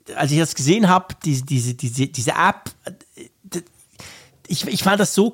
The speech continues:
cool, weil ich war zweitausendsechs in New York und zwar irgendwie drei Wochen lang, hab da meine Schwägerin besucht und ich war natürlich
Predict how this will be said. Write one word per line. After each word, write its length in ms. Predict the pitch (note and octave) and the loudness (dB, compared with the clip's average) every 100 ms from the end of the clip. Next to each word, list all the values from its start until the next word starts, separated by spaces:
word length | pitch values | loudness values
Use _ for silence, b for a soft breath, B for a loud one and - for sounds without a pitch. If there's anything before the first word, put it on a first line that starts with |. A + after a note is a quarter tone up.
| - | 0
cool, 220 | G#3+ B3 | 2 4
weil 220 | F3 D#3 D3 B B B - | 2 0 -2 B B B -4
ich 160 | F3 F3 | 0 2
war 200 | G#3 - | 2 2
zweitausendsechs 1000 | F3+ E3+ E3+ F#3+ F#3 E3+ F#3 G#3 - G3 | -2 0 2 2 2 0 0 -2 -4 0
in 160 | E3 | 2
New 60 | D#3+ | 4
York 600 | D#3 C#3+ B2+ - - - b b b b | 4 4 2 0 -14 -20 b b b b
und 160 | - C3 | 0 2
zwar 180 | D#3 D#3+ | 2 4
irgendwie 220 | C#3+ C3 | 2 2
drei 300 | D3 D3+ C3 | 0 0 0
Wochen 260 | D3+ D#3 | 0 2
lang, 340 | A#2 G2 A#2+ G#3 b b b b b | 2 0 -2 -6 b b b b b
hab 160 | C#3 E3 | -2 2
da 80 | |
meine 160 | D#3 D3 | 2 2
Schwägerin 500 | - E3 E3+ C3+ B2+ | 2 2 4 2 2
besucht 560 | A2+ G#2+ B2 E3 - - B B | 0 -2 -2 -4 -10 -18 B B
und 120 | E3 | 2
ich 100 | C3+ | 4
war 80 | E3 | 4
natürlich 600 | A3 - G#3 B3+ F#3 - | 2 4 4 4 0 -2